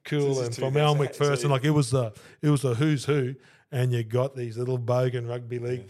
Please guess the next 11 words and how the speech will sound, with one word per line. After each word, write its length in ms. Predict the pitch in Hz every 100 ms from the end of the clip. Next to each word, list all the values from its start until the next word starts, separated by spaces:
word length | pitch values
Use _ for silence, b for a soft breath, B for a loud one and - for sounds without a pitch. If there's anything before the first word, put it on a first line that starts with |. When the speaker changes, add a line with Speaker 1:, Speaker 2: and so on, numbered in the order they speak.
| 143
Speaker 1:
players 220 | 135 131 110
from 220 | 135 131
Cessnock, 640 | 135 147 139 143 143 143 B B B -
Townsville, 680 | 147 147 143 135 143 151 180
um, 300 | 123 123 131
Wendell 280 | 135 156 147
Sailor 280 | 123 139 131
from 180 | 139 127
Serena, 480 | 131 127 143 143 135
and, 200 | 120 113 B B B
uh, 400 | 123 120 117 113